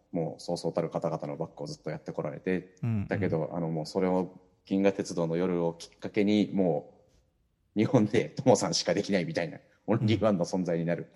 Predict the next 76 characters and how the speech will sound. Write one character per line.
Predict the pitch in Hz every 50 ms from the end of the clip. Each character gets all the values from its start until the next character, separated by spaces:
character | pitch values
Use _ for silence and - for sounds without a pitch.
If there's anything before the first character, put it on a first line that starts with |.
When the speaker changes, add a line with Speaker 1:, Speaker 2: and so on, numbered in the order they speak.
| - - - -
Speaker 1:
み | - 135
た | 139 127
い | 113 101
な、 | 92 85
Speaker 2:
う | 78
ん。 |
Speaker 1:
っ | 73 - - - _ _ _ _ _ _ _ _ _ _ _ _
て | -
い | 92 90 87 85
う、 | 85
こ | - - 82 82 -
う、 |
岐 | - 110
路 | 98 90
に | 85 80
な | 78 80
っ | - -
た | -
舞 | 78 87 80
台 | - 76 76 76
だ | 78 78
っ | - _ -
た | 85
の | 82 80 85
で、 | 92 104 104 101 95
は | 92
い。 | 85 - - - 120 107
Speaker 2:
う |
ん。 | 104 98
Speaker 1:
こ | 95 98
れ | 95 98
は | 98 95 95 98 95 98 - - - - _ _ _ _
見 | 98 95
と | - 98
か | - - 85
ん | 80
と | - - 76
い | 76
か | - 82 87
ん | 80 80
な | 80 80 - - - _ _ _ _ _
と | - 76 76 - - - _ _ _ _ _
思 | - 80 78 -
っ |
て、 | - _ _ - - -
は | 80
い。 | 80 -
だ | - 80
か | -
ら、 | 120 135
Speaker 2:
な | 117 117
る | 117 117
ほ |
ど。 |
Speaker 1:
本 | 135 135
当 | 151 139
に | 135
で | 135
も、 | 123 101 90 78 95 92 92 98 110 - _ _
二 | - 117 127
十 | 107 113 107 92
五 | 80 90 90
年 | 95 98 101 101
ぶ | 90 104
り | 101 104 98
に | 101 113 113 110 - - - -
再 | - - - 98 98
演 | 101 92
だ | 92 90
っ | 87 - - - _ _ _
た | - 80
そ | - - 73
う |
で、 | 73 82
今 | - - - 160
回。 | - - - -